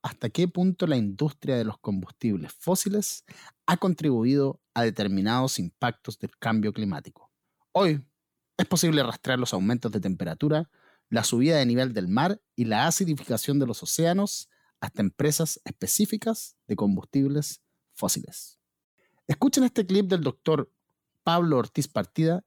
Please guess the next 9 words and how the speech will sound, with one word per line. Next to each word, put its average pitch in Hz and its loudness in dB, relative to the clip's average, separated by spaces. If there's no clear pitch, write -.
en 127 0
el 131 2
que 131 -4
explica 147 -2
cómo 226 2
se - -8
calcula 147 -2
la 113 0
contribución 160 0